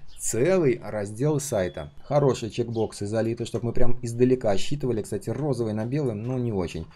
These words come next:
Вот такой вот в самый раз. Мы точно видим, что чекбокс нажат. Неаккуратно смотрится, когда пляшет по иксу. Лучше это всё делать либо сделать справа,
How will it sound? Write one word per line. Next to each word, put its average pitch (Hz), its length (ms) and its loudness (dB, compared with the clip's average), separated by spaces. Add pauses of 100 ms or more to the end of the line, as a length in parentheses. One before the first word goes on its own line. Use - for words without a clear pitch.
(120)
Вот 202 200 -2
такой 190 300 2
вот 156 100 2
в - 60 -12
самый 135 280 2
раз. - 180 12
Мы 143 120 6
точно 143 360 4
видим, 202 280 0
что - 180 -2
чекбокс 120 500 0
нажат. 113 600 -4
Неаккуратно 139 600 2
смотрится, 123 480 -2
когда 107 760 0 (160)
пляшет 120 420 2
по 107 340 2
иксу. 131 320 -2
Лучше 135 320 0
это 120 140 -6
всё - 160 -4
делать 113 300 -2
либо 120 280 2
сделать 113 540 -2
справа, 185 640 -2